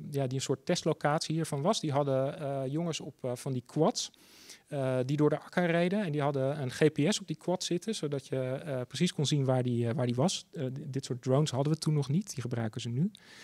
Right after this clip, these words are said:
Eh, en die keken gewoon van, "Waar gaat het mis? Waar zie ik, eh, die plaaginsecten of waar zie ik dat die, dat die planten eronder lijden?" Drukken ze op die knop, wordt, eh, in de centrale computer geregistreerd. Die staat in verbinding, zoals je hier een beetje op het, eh,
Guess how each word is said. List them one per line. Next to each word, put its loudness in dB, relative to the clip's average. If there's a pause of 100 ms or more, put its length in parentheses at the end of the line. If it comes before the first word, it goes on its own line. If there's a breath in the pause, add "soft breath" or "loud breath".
(420 loud breath)
Eh, 2
en 4
die 4
keken 4
gewoon 2
van, 4
"Waar 6
gaat -2
het -6
mis? 2
Waar 4
zie 0
ik, -4
eh, -2
die -4
plaaginsecten 2
of -2
waar 2
zie 0
ik -6
dat -2
die, -4
dat -2
die -6
planten 2
eronder -4
lijden?" -2 (360 loud breath)
Drukken 0
ze 0
op -4
die -6
knop, 0 (100)
wordt, -2
eh, 0
in -2
de -2
centrale 0
computer -2
geregistreerd. -4
Die -2
staat 4
in -6
verbinding, 0
zoals -4
je -6
hier -2
een -4
beetje -4
op -12
het, -8
eh, -2